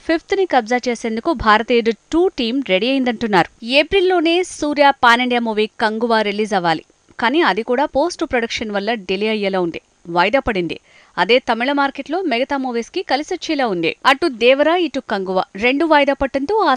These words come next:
సీజన్లో తెలుగు, తమిళ మార్కెట్లో పెద్ద మూవీస్ ఏం వచ్చేలా లేవు. నార్త్లో కూడా మార్కెట్ అనుకూలంగా ఉంటోంది కాబట్టి భారతీయుడు సీక్వెల్ ని ఏప్రిల్ ఫిఫ్త్ కి విడుదల చేసేందుకు శంకర్ రెడీ అవుతున్నట్టు తెలుస్తోంది. ఇక టాలీవుడ్ లో ఇస్మార్ట్ శంకర్ మూవీని మార్చ్ ఎయిత్ కి విడుదల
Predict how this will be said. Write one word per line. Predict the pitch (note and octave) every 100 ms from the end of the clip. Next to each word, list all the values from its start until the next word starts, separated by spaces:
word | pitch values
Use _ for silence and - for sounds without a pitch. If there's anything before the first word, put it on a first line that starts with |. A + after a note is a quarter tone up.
| -
సీజన్లో | A#3+ A3 G#3+ C4+ -
తెలుగు, | B3 A3+ G#3 G3+ -
తమిళ | A3 A#3+ C#4 C4
మార్కెట్లో | A#3+ A#3+ A3 D4 -
పెద్ద | G3 G#3+ A3+
మూవీస్ | G#3+ G#3+ - G3+
ఏం | A#3 G3
వచ్చేలా | F3 - B3 G3+
లేవు. | F3 - _ _ - F3
నార్త్లో | F3 G#3 C4+ C#4 D4+
కూడా | F#4 F4+
మార్కెట్ | B3 C4 D#4+ C#4+
అనుకూలంగా | C4 D4+ C#4+ C#4 C4+
ఉంటోంది | A#3 F#3+ E3 - _ - - -
కాబట్టి | G3+ G3+ G#3+ F4+ D4
భారతీయుడు | G#3+ A3 B3 A3+ A3
సీక్వెల్ | - C4+ - C4+
ని | D#4+ F#4
ఏప్రిల్ | A#3 C4 B3+ -
ఫిఫ్త్ | D#4+ - G4
కి | F#4+
విడుదల | C4 A3 G#3
చేసేందుకు | G#3 - F#3+ F3+ F4 G4+
శంకర్ | A3 G#3 B3 G#3+
రెడీ | F3 A#3+
అవుతున్నట్టు | C#4 C#4+ B3 B3 A3+
తెలుస్తోంది. | F#3+ - F3 D#3 - - D4+
ఇక | F#4+ -
టాలీవుడ్ | D4+ E4+ F#4+ E4+
లో | F4+
ఇస్మార్ట్ | D4+ C#4 C#4+ D4
శంకర్ | D#4 C#4+ B3+
మూవీని | B3 B3 B3 B3+
మార్చ్ | G#3+ B3 - A#3
ఎయిత్ | A3 C4 -
కి | E4+ A3+
విడుదల | A3+ B3